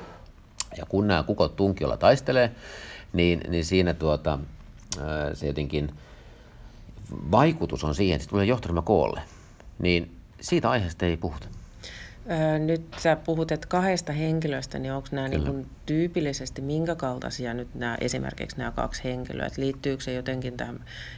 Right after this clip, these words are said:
Speaker 2: johonkin rooliin, esimerkiksi talous vastaan tuotanto tai markkinointi, vai, vai enemmän johonkin persoonatyyliin? Et mi-, mikä on niin kuin jotenkin semmonen tyypillinen tämmönen kukkotaistelu?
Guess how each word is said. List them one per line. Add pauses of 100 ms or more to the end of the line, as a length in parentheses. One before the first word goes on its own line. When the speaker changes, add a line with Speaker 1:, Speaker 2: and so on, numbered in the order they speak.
(120)
Speaker 2:
johonkin
rooliin,
esimerkiksi
talous
vastaan
tuotanto
tai
markkinointi, (460)
vai, (140)
vai
enemmän
johonkin
persoonatyyliin?
Et
mi-,
mikä
on
niin
kuin
jotenkin
semmonen
tyypillinen
tämmönen (440)
kukkotaistelu?